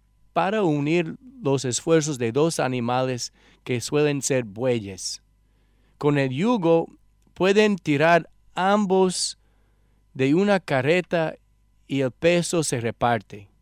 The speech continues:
El más fuerte ayuda al débil a soportar el peso de la carga. El Señor en el Evangelio dice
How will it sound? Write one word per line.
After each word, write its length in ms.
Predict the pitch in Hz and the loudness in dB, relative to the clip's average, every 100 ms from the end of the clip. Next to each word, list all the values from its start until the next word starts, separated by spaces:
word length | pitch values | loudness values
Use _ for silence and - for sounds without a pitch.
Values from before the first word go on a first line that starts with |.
| _ _ _ _ _ _ _ _ - - | _ _ _ _ _ _ _ _ -14 -4
El 120 | 143 | 2
más 260 | 160 196 - | 4 4 4
fuerte 420 | 202 208 208 180 | 4 4 2 0
ayuda 600 | 135 127 143 240 262 240 | -2 0 0 0 2 2
al 320 | 143 131 123 | 2 -2 0
débil 320 | 151 185 190 143 | 2 2 2 0
a 80 | 127 | -2
soportar 640 | 220 247 240 185 170 160 | 0 0 0 -2 0 -2
el 160 | 135 117 | -4 -4
peso 640 | - 165 180 - 170 - - - | 0 2 2 0 -2 -4 -14 -6
de 140 | 135 | -2
la 180 | 127 123 | -2 -4
carga. 580 | - 113 104 98 - _ _ _ _ _ _ _ _ _ _ _ _ _ _ _ _ _ _ _ _ _ _ _ _ _ _ - | -6 -8 -8 -12 -20 _ _ _ _ _ _ _ _ _ _ _ _ _ _ _ _ _ _ _ _ _ _ _ _ _ _ -4
El 160 | 135 | -2
Señor 640 | 131 131 131 165 160 147 - _ _ _ _ _ _ - | -2 -2 0 4 4 4 -2 _ _ _ _ _ _ -8
en 140 | 143 | -6
el 100 | 131 | -2
Evangelio 920 | 127 131 135 131 156 160 156 151 143 - _ _ _ _ | -2 -2 -4 2 4 4 4 2 0 -6 _ _ _ _
dice 540 | 143 147 135 135 123 | -2 0 0 -6 -8